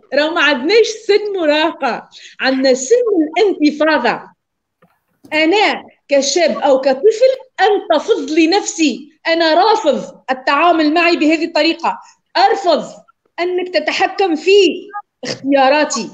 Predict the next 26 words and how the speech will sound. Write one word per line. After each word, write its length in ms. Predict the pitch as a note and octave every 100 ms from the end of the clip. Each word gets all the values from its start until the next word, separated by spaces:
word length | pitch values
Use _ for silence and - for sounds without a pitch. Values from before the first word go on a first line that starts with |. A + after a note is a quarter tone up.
| - _ _ _ _ _ _ _ _ -
أنا 180 | D#4+ F4+
نعرف 480 | A#4+ A4 C#4+ - B3+ A3 G#3 F#3+
بنية 420 | F#3 C#4+ C#4 G#3
ما 120 | F#3+
شاء 220 | F#3 B3
الله، 340 | A3 F#3 F3+ -
دخل 200 | A3 A#3
لكم 260 | F#4 D4+ A#3+
حديث 300 | A3 A3 A3
في 60 | F#3+
حديث، 440 | F#3+ G#3+ E3+ - _ _ -
عمرها 280 | E4 G4+ G4+
ثمنتاش 500 | C#4 A3+ A#3 D4 E4
سنة، 400 | D4 A#3 E3 - _ _ _ _
انتفضت 1040 | C#4+ C#4 F4 E4 C4 A3+ E4+ - - - _ _ _ _ _ _ _ _ _
من 160 | A3+ C4
عمرها 340 | A#3 D4 D#4+
ستاش 400 | D#4+ D4 D4 D4
سنة، 380 | D4 C#4 A3+ -
يعني 260 | G#3+ A3 A#3
سنتين 600 | C#4 C4 B3 D4 F#4 -
انتفضت. 920 | C#4+ C#4+ C#4+ G#3+ F3+ F3 - D4 - - _ _ _ _ -
مورس 400 | A3+ E4+ F4 G4+
عليها 420 | E4+ D#4+ E4+ E4
الضغط 420 | C4 D#4+ F4 -
النفسي 560 | D4+ E4 - - B3